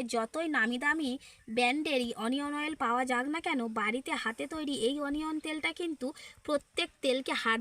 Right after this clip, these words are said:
মানিয়ে দেবে। এই একটাই তেল বানিয়ে কিন্তু আপনারা মাথার চুলের যে কোনো সমস্যা দূর করতে পারবেন। আর আমি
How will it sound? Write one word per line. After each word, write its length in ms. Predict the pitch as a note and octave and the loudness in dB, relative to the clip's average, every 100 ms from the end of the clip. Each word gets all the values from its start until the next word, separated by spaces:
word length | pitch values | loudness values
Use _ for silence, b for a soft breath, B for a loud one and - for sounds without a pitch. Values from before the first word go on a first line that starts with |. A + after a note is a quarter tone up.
| A#3+ | 2
মানিয়ে 260 | G3 F#3 F#3 | 0 -2 -2
দেবে। 180 | F#3 F#3+ _ _ _ _ _ _ _ _ _ _ _ _ _ _ _ _ _ _ _ _ _ _ _ _ _ _ _ _ - _ _ | -4 -8 _ _ _ _ _ _ _ _ _ _ _ _ _ _ _ _ _ _ _ _ _ _ _ _ _ _ _ _ -20 _ _
এই 180 | C4+ E4+ C#4 | -2 0 0
একটাই 300 | C4 - F#4 F4+ | -2 -2 -2 0
তেল 120 | D4+ E4 | -2 2
বানিয়ে 260 | D4 C4+ D#4 F4 | 0 2 -4 -4
কিন্তু 200 | F4 D#4+ C#4 | -4 0 0
আপনারা 280 | C4 D4 C#4 B3+ | 2 -2 -2 -2
মাথার 280 | B3 C4 E4+ - | -6 -4 -8 -6
চুলের 240 | D#4 C#4+ B3+ C#4+ | -2 -2 -2 -2
যে 80 | D#4+ | -2
কোনো 160 | G#4 G#4 G4+ | 0 0 0
সমস্যা 340 | D#4 C4+ D4 E4+ | 0 -2 -2 -4
দূর 120 | A#3+ G#3+ | -4 -8
করতে 220 | G3+ - G3 | -8 -8 -8
পারবেন। 280 | F#3+ F#3 F#3+ F#3+ B B B G#3 | -6 -6 -10 -16 B B B 0
আর 80 | G#3 | 0
আমি 100 | B3+ | 0